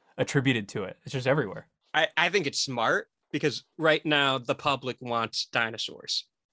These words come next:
Speaker 2: And
Speaker 1: Oh,
Speaker 2: I
Speaker 1: yeah, we're
Speaker 2: think
Speaker 1: back.
Speaker 2: we are back. And, and you'll see it, like, I feel like sometimes slasher movies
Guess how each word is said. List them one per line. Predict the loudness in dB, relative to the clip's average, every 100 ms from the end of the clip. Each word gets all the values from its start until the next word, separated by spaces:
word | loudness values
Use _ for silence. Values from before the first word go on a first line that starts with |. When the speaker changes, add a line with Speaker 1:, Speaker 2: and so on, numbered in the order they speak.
| -2
Speaker 2:
And | 2
Speaker 1:
Oh, | 2
Speaker 2:
I |
Speaker 1:
yeah, | 2
we're | 0
Speaker 2:
think | 0
Speaker 1:
back. | -2 -4 -16 _ _ -8
Speaker 2:
we | 0 4 4 2 -2 _ _ _ _
are | -2 2
back. | 0 -2 -2
And, | 0 0 -2 -20 _
and | 2
you'll | 4 4
see | 2 0
it, | 2
like, | 2 0 0 -8 _ _
I | -8
feel | -4 -2
like | 0
sometimes | 0 -2 -2 -4 -2
slasher | 0 0 0 0 -2
movies | -2 -2 -2 -2 -4